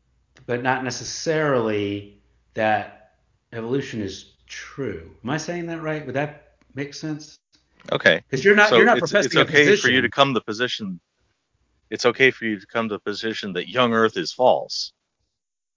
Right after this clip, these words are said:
Speaker 2: That's okay to come with that position, but not that evolution is true?
Speaker 1: Oh, oh, no, no, that's what I'm saying. I, I, um, well, I don't come with a position. I wouldn't, I guess when I do S E, I don't come with a position like that. I don't,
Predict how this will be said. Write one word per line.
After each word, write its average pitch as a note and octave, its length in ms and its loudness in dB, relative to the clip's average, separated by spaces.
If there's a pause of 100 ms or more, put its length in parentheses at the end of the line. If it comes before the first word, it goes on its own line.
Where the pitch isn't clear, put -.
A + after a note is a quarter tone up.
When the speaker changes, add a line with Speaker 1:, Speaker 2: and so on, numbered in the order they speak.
(120)
Speaker 2:
That's G2+ 220 -2
okay A2+ 260 6
to A2 60 2
come A2 240 0
with G2 140 -6
that A2 180 2
position, G#2 420 -4
but G2 160 -4
not G#2+ 240 -2
that F#2+ 100 -4
evolution F#2+ 420 -6
is E2+ 100 -12
true? B2+ 300 -10 (500)
Speaker 1:
Oh, - 200 -6
oh, C3 200 4
no, A#2+ 200 0
no, A2+ 160 -4
that's A2 160 -2
what A#2+ 80 -6
I'm G#2+ 80 -10
saying. G#2 260 -10
I, D3+ 180 0
I, D#3 420 2
um, A#2 440 2 (720)
well, G3 160 2
I A#3+ 100 4
don't G3+ 180 0
come F#3+ 180 -8
with D3+ 120 -4
a - 40 -8
position. G#2+ 840 -8 (880)
I D#3 60 2
wouldn't, A3+ 260 0 (100)
I F3 120 -6
guess A#3+ 180 -4
when E3+ 160 -4
I F#3 80 2
do E3+ 140 -2
S - 140 -2
E, F3 40 0
I D3+ 40 4
don't C#3+ 120 -2
come C#3+ 100 -6
with A2+ 140 -4
a F#2+ 40 -6
position A2+ 380 -8
like F2+ 200 -14
that. F2 140 -12
I F2+ 100 -14 (280)
don't, A2 240 -12